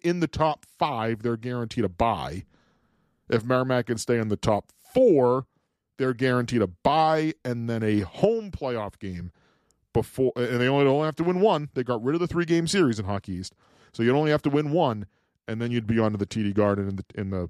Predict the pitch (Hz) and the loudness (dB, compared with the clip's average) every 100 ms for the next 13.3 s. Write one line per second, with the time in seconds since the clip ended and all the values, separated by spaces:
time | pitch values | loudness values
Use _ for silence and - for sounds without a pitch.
0 | - 101 101 98 104 92 107 95 85 95 | -2 0 0 -2 -4 -4 -4 -4 -4 -4
1 | 92 90 - _ - _ - 87 85 - | -2 -4 -6 _ -20 _ -6 -4 -2 -2
2 | 110 101 101 92 85 78 - - _ - | -2 0 -2 -4 -6 -10 -14 -20 _ -2
3 | 120 110 - - _ - 156 185 180 156 | 2 2 -2 -16 _ -2 0 0 0 0
4 | 160 - 156 135 123 123 120 90 - 117 | -2 -6 -8 -8 -6 -4 -4 -6 -2 2
5 | 143 123 107 - 120 - 113 101 - 139 | 4 4 0 -2 -4 -2 -2 -2 -2 -2
6 | 170 175 156 160 - _ 139 107 76 - | 0 -2 0 0 -2 _ -6 -6 -12 -8
7 | 120 - 131 131 123 110 82 76 _ _ | -8 -6 -4 0 2 0 -4 -10 _ _
8 | - 120 120 117 107 110 202 170 180 185 | -8 -6 -4 -4 -2 0 0 -2 0 0
9 | 165 - 135 135 117 82 80 156 151 135 | 0 -2 -4 -4 -8 -16 -8 -6 -4 -2
10 | 123 127 117 - 113 73 - _ - 123 | 0 0 -2 -2 -2 -2 -10 _ -8 -6
11 | 139 220 196 180 151 139 135 107 98 85 | 0 2 4 2 0 -2 -2 -2 -8 -12
12 | 90 82 - - - 107 95 - 107 - | -12 -12 -12 -12 -6 -6 -4 -2 -2 -4
13 | - 82 | -12 -12